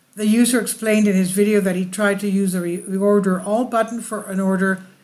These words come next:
he re-, he placed two years ago, which originally cost a hundred twenty-six dollars sixty-nine cents.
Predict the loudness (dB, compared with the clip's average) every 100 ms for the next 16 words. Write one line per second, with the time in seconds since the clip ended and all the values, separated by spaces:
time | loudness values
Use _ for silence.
0 | _ _ -8 -2 -2 -4 -8 -4 2 2
1 | 0 -2 0 4 4 2 0 0 0 -2
2 | -2 -2 -2 -2 -2 -2 -4 -2 -4 -2
3 | -2 0 -2 -4 -4 -4 -6 -8 -6 -4
4 | -2 -2 -4 -4 -10 -10 -8 -8 -8 -4
5 | -2 -2 -2 -6 -6